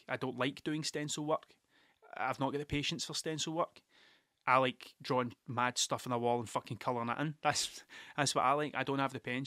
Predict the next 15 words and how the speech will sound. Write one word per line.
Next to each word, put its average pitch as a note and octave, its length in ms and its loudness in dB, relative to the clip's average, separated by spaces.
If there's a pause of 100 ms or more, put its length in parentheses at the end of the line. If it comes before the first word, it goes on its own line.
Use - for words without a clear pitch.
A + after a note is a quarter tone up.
(100)
the, B2 220 -4
the C3+ 80 -6
patience - 520 -4 (760)
for B2+ 100 -4
stencil C#3 400 -2
work. C#3 260 0
I've B2 160 -2
done D3+ 360 4
stencils D#3+ 600 -2
before C#3 520 2
and - 140 -6
tried C3+ 400 2
them. D3 180 -2 (440)
I E3+ 120 6
tried F#3 460 10